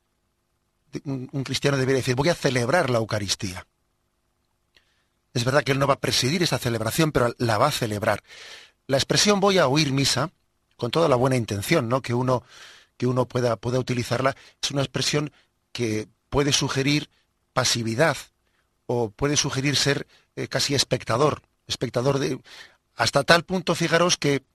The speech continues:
que, mm, en el refranero popular también se ha tomado conciencia de esa pasividad para decir, bueno, está co-, eh,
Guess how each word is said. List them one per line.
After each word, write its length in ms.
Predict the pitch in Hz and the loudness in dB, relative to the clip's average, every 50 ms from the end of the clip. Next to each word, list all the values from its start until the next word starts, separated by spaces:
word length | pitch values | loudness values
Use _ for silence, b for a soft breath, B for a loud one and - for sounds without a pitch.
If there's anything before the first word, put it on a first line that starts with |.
| _ _ _ _ _ _ _ _ _ _ _ _ B B B B B B B B _ _ _ _ _ _ | _ _ _ _ _ _ _ _ _ _ _ _ B B B B B B B B _ _ _ _ _ _
que, 360 | - 110 110 110 110 104 - _ _ - _ _ _ _ _ _ _ _ _ _ _ 113 | -6 -4 -4 -4 -4 -6 -8 _ _ -20 _ _ _ _ _ _ _ _ _ _ _ -20
mm, 200 | 110 107 101 98 92 _ _ _ _ _ _ _ _ _ _ _ _ _ _ _ _ _ _ _ _ | -20 -20 -20 -20 -20 _ _ _ _ _ _ _ _ _ _ _ _ _ _ _ _ _ _ _ _
en 180 | - 131 123 123 | -2 0 2 2
el 100 | 123 120 | 2 2
refranero 580 | 117 120 117 - - 127 120 131 160 165 160 147 | 0 0 -2 0 0 0 2 2 2 2 2 2
popular 520 | 139 165 - - 160 165 160 156 160 - _ _ _ _ _ _ _ _ _ _ _ _ | 2 0 0 2 2 2 4 2 0 -2 _ _ _ _ _ _ _ _ _ _ _ _
también 480 | - 117 123 131 139 139 139 131 - - | -4 -2 0 2 2 0 -2 -4 -8 -14
se 360 | - - - - - - 120 123 | -14 -8 -4 -2 0 2 2 2
ha 60 | 131 | 4
tomado 440 | - - 147 143 143 143 131 147 - | 4 2 4 6 6 6 4 2 2
conciencia 720 | - 135 135 117 - 135 160 151 135 - - 120 101 95 | 2 0 0 0 0 0 0 0 0 -2 -2 -4 -4 -4
de 100 | 101 110 | -2 -2
esa 180 | 135 - 127 123 | 0 2 2 2
pasividad 520 | - 135 - - 139 135 139 135 139 139 - B B B B B _ | 2 2 2 0 0 0 2 2 2 0 0 B B B B B _
para 160 | - 127 131 | 0 0 2
decir, 440 | 135 131 127 - - 139 135 120 b b b b b b _ | 2 0 0 0 0 0 -2 -2 b b b b b b _
bueno, 160 | - 190 170 | -2 0 0
está 260 | 139 - - - 175 170 | 0 2 2 2 2 4
co-, 120 | 180 151 | 2 2
eh, 320 | 135 131 131 131 135 135 | 2 2 0 -2 -2 -4